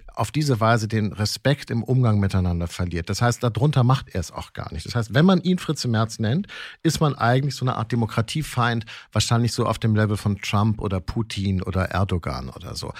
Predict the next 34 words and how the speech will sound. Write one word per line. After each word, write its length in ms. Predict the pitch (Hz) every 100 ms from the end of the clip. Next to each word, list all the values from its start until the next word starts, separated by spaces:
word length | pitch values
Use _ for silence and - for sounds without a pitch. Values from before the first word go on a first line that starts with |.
| -
weil 200 | - 113
man 180 | 139 139
ihm 200 | 139 143
den 140 | 143 123
nötigen 360 | 127 127 156
Respekt, 600 | 135 139 - 165 - - - - - -
äh, 100 | 87
verweigert. 600 | - 107 87 82 69 - - - - - - -
Das 240 | 165 -
ist 320 | 156 143 - - _
pures 440 | - 202 175 156 -
Snowflake-Tum. 1300 | - - 135 143 156 - 101 95 92 - - 101 117
Ja, 100 | 113
das 120 | 113 117
ist 60 | -
eine, 340 | 117 113 113
eine 280 | 110 107 104
Schneeflocke, 640 | - 143 160 - 135 -
die 100 | 113
beim 260 | 113 117 113
ersten 600 | 135 139 - - 127 120 - -
warmen 600 | 98 104 117 127 123 120 -
Windstoß 800 | 104 135 143 - 117 110 - -
dahinschmilzt 840 | 104 123 165 - 110 110 110 -
irgendwie. 420 | - 104 104 113 107 - - -
Das 160 | 127
sind 160 | 131 123
keine, 500 | - 127 131 131 123
ich, 120 | 107
Entschuldigung, 480 | - - 120 120 113 -
altmodisches 680 | 107 113 117 113 104 104 -
Wort 140 | 104
jetzt, 180 | 98 -
keine 500 | - 120 131 131 123